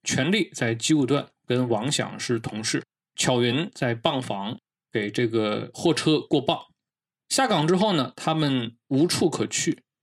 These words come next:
但是他们的孩子却罹患了白血病。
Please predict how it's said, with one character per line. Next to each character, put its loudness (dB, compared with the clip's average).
但 0
是 0
他 -2
们 0
的 0
孩 -2
子 -2
却 0
罹 0
患 -2
了 -4
白 -4
血 -2
病。 -6